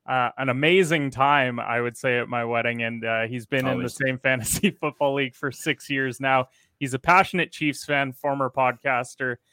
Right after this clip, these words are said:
Speaker 1: and I'm excited to have him on the show today. That is Harrison Brooks. Harry, how you doing today?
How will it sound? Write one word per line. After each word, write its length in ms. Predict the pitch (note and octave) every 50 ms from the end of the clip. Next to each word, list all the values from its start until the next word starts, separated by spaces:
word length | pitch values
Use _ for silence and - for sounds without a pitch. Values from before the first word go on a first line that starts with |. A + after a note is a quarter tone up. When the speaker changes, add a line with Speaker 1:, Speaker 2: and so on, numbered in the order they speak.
| _ _ _ _ _
Speaker 1:
and 240 | - C3 C3 C3 B2
I'm 160 | B2 B2+ C3
excited 420 | C3 B2+ - - - C3+ B2+ B2+ B2 B2
to 40 |
have 240 | A2+ B2+ B2 A#2+ A#2+
him 140 | - B2+ B2+
on 140 | B2 A#2+ A#2
the 80 | A#2+
show 240 | - - - B2+ B2
today. 300 | A#2 A#2+ A#2 A#2 A#2 A2+ A2+
That 220 | A#2 A#2+ A#2+ B2 A#2+
is 140 | A#2 - -
Harrison 400 | - B2 B2 A#2+ - - A#2+ A2+
Brooks. 280 | B2 B2 A#2 - -
Harry, 300 | - B2+ B2 B2 B2+ A#2+
how 120 | A#2+ B2+ B2
you 120 | B2 A#2
doing 240 | A#2 A#2+ A#2+ A#2 A2+
today? 300 | - - A#2+ A2+ A2